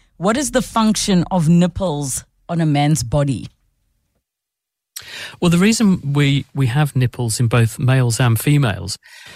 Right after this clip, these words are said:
Speaker 2: is because they are formed on one segment of your developing body independently of hormones. They are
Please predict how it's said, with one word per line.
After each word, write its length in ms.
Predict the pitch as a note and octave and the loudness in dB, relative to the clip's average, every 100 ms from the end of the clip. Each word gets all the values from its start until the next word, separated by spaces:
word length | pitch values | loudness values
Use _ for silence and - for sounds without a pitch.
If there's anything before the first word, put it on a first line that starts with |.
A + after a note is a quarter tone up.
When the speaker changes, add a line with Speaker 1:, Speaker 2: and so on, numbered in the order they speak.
| - - | -18 0
Speaker 2:
is 240 | D#3 C#3+ | 2 2
because 520 | - C#3 - C3+ A#2 - | 0 -4 0 0 0 -6
they 300 | - B2 D#3+ | -4 0 2
are 220 | F3 D3 A#2 | 2 0 -2
formed 580 | - D3+ A#2 F#2+ F#2+ - _ _ _ - - | 0 0 0 -2 -6 -8 _ _ _ -12 0
on 260 | C3+ C3+ | 2 2
one 360 | - A#2+ D3 C#3+ | 0 2 4 2
segment 580 | - D3 C#3 A#2+ G2 - | 0 -2 -2 -2 -2 -4
of 100 | A2+ | -2
your 140 | A#2+ | -2
developing 540 | A2+ A#2+ A#2 G#2+ A#2 A2 | 0 0 0 -2 -2 0
body 420 | C3 A#2+ F2+ - _ _ _ _ _ - | 0 0 -4 -8 _ _ _ _ _ 2
independently 1120 | D#3 D3+ C#3 - D3+ C3 A2+ G2+ G2 G#2+ _ _ _ - | 4 4 0 -4 -4 -4 -6 -8 -10 -10 _ _ _ -2
of 460 | B2+ A#2 A2+ - - _ _ | 2 2 2 -4 -14 _ _
hormones. 720 | - E3+ D3 G2+ - B2 - _ - - - C3+ | -2 2 2 0 -4 -8 -10 _ -20 -20 -8 0
They 140 | D3+ | 2
are 380 | E3+ D3 C#3 | 2 0 -4